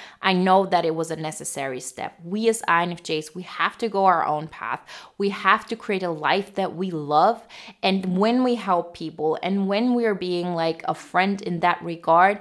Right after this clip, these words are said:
we're doing this while following our own rules, which are, I'm not going to make myself small in order to make another person feel good. I'm not going to pretend I don't see certain aspects, and I'm not going to pretend I'm weaker than I actually am. This has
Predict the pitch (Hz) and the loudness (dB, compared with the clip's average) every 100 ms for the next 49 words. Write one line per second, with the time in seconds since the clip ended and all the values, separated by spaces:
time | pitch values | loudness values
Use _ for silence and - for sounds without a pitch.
0 | - 208 226 240 233 226 180 185 190 185 | -4 0 2 2 2 2 2 2 2 2
1 | 185 180 156 98 170 165 151 147 143 - | 2 -2 -2 -2 -2 -2 -2 -2 -4 -8
2 | - 185 185 - 165 160 160 - 180 180 | -8 -4 -4 -2 0 0 -2 -6 -6 -2
3 | 180 190 - 185 180 180 180 170 160 180 | 0 -2 -2 0 -2 -2 -4 -4 -4 -6
4 | 175 170 170 - 185 160 151 151 - 175 | -2 -2 -2 -6 -2 2 2 0 -6 -12
5 | 170 165 165 165 - 170 156 165 156 139 | -8 -4 -4 -6 -8 -8 -6 -6 -6 -6
6 | - - - 160 - 120 - - _ _ | -8 -14 -14 -14 -12 -12 -12 -16 _ _
7 | - 170 180 180 - 185 180 175 - 165 | -4 0 4 4 2 -2 -2 -8 -10 -10
8 | - 190 208 190 180 165 160 - 208 202 | 0 0 0 -4 -4 -2 -6 -8 -10 -6
9 | 220 - - 165 185 - 190 180 180 - | -6 -6 -4 -2 -2 -2 0 0 -2 -20
10 | _ 190 190 196 196 190 180 175 175 - | _ -2 2 4 2 2 0 0 -4 -12
11 | - 143 - 170 160 - - - 160 160 | -10 -10 -10 -10 -10 -14 -20 -10 -6 -4
12 | 156 151 - 143 - 151 143 - - - | -4 -8 -8 -8 -4 -2 -2 -4 -8 -12
13 | - - - - 170 _ _ - _ 226 | -12 -10 -10 -12 -16 _ _ -20 _ -6
14 | 269 269 262 262 233 - | -6 4 6 8 4 -6